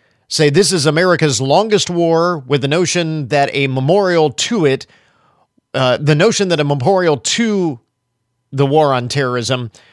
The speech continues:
would not be on the National Mall is just mind-boggling. One location is approved, a design complete, uh, competition, a design competition for the memorial will take place.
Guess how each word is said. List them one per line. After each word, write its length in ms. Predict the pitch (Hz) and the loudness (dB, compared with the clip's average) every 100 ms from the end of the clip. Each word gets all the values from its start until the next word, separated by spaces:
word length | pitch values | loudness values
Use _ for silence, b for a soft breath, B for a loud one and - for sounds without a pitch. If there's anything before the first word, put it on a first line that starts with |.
| b - | b -2
would 240 | 139 131 | 0 2
not 380 | 139 180 - 165 | 2 0 -2 -2
be 160 | 170 | 0
on 100 | 147 | 0
the 80 | 147 | 0
National 340 | 143 147 143 139 | -2 -2 -2 0
Mall 240 | 151 123 | 0 0
is 100 | 127 | -4
just 220 | 143 131 | -4 -4
mind-boggling. 720 | 175 247 175 113 98 80 95 | 0 0 0 -2 -2 -8 -6
One 240 | 123 220 240 | 0 0 0
location 600 | 208 190 190 185 175 143 b b b | -2 0 -2 -2 -6 -8 b b b
is 220 | 156 147 135 | -2 0 -2
approved, 720 | - - 208 135 131 147 139 | -6 -2 0 0 -2 -2 -4
a 60 | |
design 600 | 131 131 139 165 190 175 | -2 -2 -2 -2 -2 -4
complete, 720 | - 151 143 113 - 190 202 - | -6 -6 -6 -8 -6 -6 -6 -2
uh, 200 | 139 117 | -2 -2
competition, 1000 | - 185 156 - - 208 123 98 120 143 b b b b b | -4 -4 -4 -6 -4 -4 -4 -6 -8 -12 b b b b b
a 60 | - | -8
design 400 | 127 127 165 165 | -4 -2 -2 -4
competition 640 | - 151 123 160 156 143 | -4 -4 -4 -4 -4 -4
for 160 | 151 147 | -4 -2
the 80 | 131 | -2
memorial 480 | 131 151 143 131 | -2 0 2 0
will 140 | 120 120 | 0 -2
take 260 | 139 123 | -2 -4
place. 540 | - 180 131 127 - | -2 0 0 0 -6